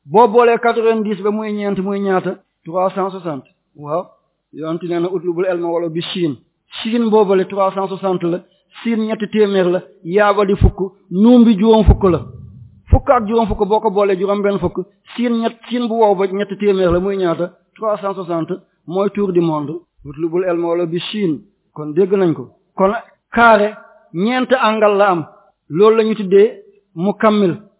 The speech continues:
Yonent Yàlla Muhammad dafa doonoon mukammil ci Yonent Yàlla Musa. Musa moo tax Waqayaa'il la tudd. Waqayaa'il boo ko wàccee, téeméer la ak juróom fukk ak juróom-ñett. Boo ne Allahu Muhammadu, téeméer la ak juróom fukk ak juróom-ñett.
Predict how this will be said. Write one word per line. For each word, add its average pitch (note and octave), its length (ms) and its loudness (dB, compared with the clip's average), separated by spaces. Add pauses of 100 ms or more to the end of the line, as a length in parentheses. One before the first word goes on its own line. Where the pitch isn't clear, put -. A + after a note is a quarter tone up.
(200)
Yonent B3 300 0
Yàlla A#3+ 220 2
Muhammad G#3+ 340 -4
dafa A3 180 -2
doonoon A3 260 -2
mukammil A#3 500 -2
ci A3 80 -10
Yonent G#3+ 160 -4
Yàlla G3+ 180 0
Musa. F#3+ 480 -6 (560)
Musa G3 360 -4
moo G3+ 140 -6
tax F#3+ 140 -4
Waqayaa'il G#3 720 0
la F#3 100 -2
tudd. F3 200 -8 (340)
Waqayaa'il A3 640 -2
boo G#3 180 -2
ko A3+ 140 -2
wàccee, G#3 300 -2
téeméer A3+ 460 0
la G#3+ 180 0
ak F3+ 120 -8
juróom G#3+ 180 -6
fukk G3+ 160 -10
ak G3 120 -6
juróom-ñett. G3 380 -4 (340)
Boo G#3+ 180 0
ne A#3+ 160 -4
Allahu A3 400 2
Muhammadu, G3 460 -4
téeméer G3+ 420 -2
la G3+ 140 0
ak E3+ 120 -10
juróom F#3 180 -6
fukk E3 140 -8
ak D#3+ 100 -8
juróom-ñett. D3+ 320 -10